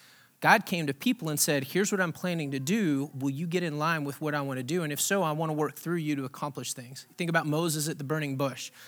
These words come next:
Like, God came to him and said, "Here's what I'm about to do. Now come on and I'll work through you." You think about Gideon. God came and found him and said, "Here's what I've got planned. If you'll be my man, I wanna, you know,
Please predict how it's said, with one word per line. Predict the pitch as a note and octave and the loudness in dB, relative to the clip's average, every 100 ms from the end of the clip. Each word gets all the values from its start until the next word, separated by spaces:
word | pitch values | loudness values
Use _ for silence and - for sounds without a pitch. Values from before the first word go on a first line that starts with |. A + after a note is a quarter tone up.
| - | -12
Like, | C3 | -2
God | D3 G3 | 4 4
came | - F#3 D#3 | 4 -2 -2
to | |
him | D3+ E3+ | -2 -2
and | C#3+ | -2
said, | D3 C3+ | -2 -4
"Here's | - F#3 F3 | -2 -2 0
what | E3+ | 0
I'm | E3 | 0
about | D#3 D#3 | 2 2
to | D#3 | 0
do. | D3+ D#3+ D3 C#3 - - - | -2 0 0 -2 -8 -20 -8
Now | C#3 C3+ - | -6 -6 -8
come | - D#3+ E3+ | -8 -2 0
on | D#3 | 0
and | C#3+ | 0
I'll | C#3 | 0
work | C3+ C#3+ - | 0 -4 -4
through | D3 D3 | -4 -2
you." | B2 A#2+ | -2 -4
You | B2 | -8
think | - D3+ | -8 -4
about | D#3+ D#3+ | -2 -2
Gideon. | D3+ D#3+ C3 B2+ | -2 0 -2 0
God | D#3 | -2
came | - E3 | -2 -6
and | D3+ | -6
found | E3 C#3+ | -6 -6
him | D#3+ E3 | -4 -4
and | C#3 | -4
said, | - C3+ C3+ C3+ - - - - | -2 -2 -2 -4 -14 -20 -20 -4
"Here's | D#3+ E3+ | 0 2
what | F3 | 2
I've | D#3 C#3+ | 2 2
got | D3+ C#3+ | 2 0
planned. | - F3+ E3 C#3+ C#3+ | -2 0 2 0 -2
If | D#3 C3+ D3 | -4 -6 -2
you'll | D#3+ | -2
be | D#3 D#3+ | 0 0
my | D#3 C#3+ | 2 0
man, | D#3+ D#3 C#3+ | 0 0 0
I | |
wanna, | D3 D3 C#3 C#3 | 0 -2 -2 -4
you | D3 | -4
know, | C3 | -4